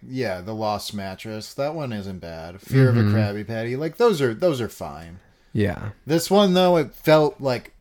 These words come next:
Speaker 1: you know, I got a couple legitimate laughs during this one, which doesn't happen much during this season. <laughs>
Speaker 2: Can confirm he L O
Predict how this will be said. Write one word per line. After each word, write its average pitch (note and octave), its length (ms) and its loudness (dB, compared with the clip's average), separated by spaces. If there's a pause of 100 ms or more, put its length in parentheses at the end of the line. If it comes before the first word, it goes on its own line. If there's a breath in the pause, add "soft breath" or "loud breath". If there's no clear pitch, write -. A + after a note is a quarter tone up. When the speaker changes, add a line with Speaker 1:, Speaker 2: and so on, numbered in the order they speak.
(520)
Speaker 1:
you C#3 120 -2
know, A2+ 280 -2 (460 soft breath)
I D#3 100 8
got F#3+ 160 10
a F#3 60 8
couple D#3 420 6
legitimate C3+ 520 2
laughs B2 640 0 (120)
during A#2 320 0
this G2+ 220 -4
one, F2 320 -8
which G#2+ 320 -6
doesn't C3 400 0
happen A2+ 640 -4 (260)
much A2+ 640 -8
during G#2 300 -6
this F#2+ 160 -8
season. F#2+ 520 -6 (240)
<laughs> G#3 240 0
Speaker 2:
Can E3 300 6
confirm C#3+ 540 4
he A#2+ 240 2
L B2+ 180 4
O C3 160 6